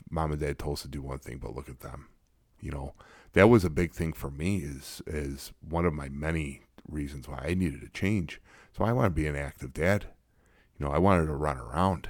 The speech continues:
You know, I, I could do it for a little bit, but I felt it. I put a good, I put a good act on of I was tired, you know, and,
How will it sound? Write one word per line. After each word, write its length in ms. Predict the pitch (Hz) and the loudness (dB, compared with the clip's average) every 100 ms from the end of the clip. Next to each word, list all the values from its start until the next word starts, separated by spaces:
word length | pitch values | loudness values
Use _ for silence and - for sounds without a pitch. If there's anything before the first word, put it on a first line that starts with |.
| - - | -14 -18
You 160 | - | -12
know, 60 | - | -6
I, 80 | 69 - | -4 -4
I 40 | |
could 160 | - 135 | -2 4
do 100 | 120 | 4
it 60 | |
for 140 | 101 76 | 4 0
a 60 | |
little 260 | 67 80 90 | 0 2 2
bit, 280 | - 64 - _ _ _ - | 2 -4 -4 _ _ _ -2
but 100 | 98 | 4
I 80 | 113 | 4
felt 400 | - 107 117 - | 8 8 8 4
it. 100 | 73 | 0
I 80 | |
put 180 | 82 - | 2 4
a 60 | 92 | 4
good, 220 | 85 76 - | 4 0 2
I 40 | |
put 200 | - 107 | 6 6
a 60 | 80 | 6
good 200 | 76 - | 2 0
act 320 | 78 95 - | 0 0 -4
on 240 | 67 71 - _ _ - _ | -10 -12 -18 _ _ -20 _
of 440 | - 76 65 - - _ - | -8 -6 -6 -12 -16 _ -12
I 80 | 73 | -10
was 160 | 64 - | -8 -2
tired, 440 | 76 78 80 - - _ - | 2 4 2 -6 -18 _ -18
you 80 | 71 | -12
know, 280 | 69 67 69 | -10 -8 -8
and, 220 | 69 67 | -8 -10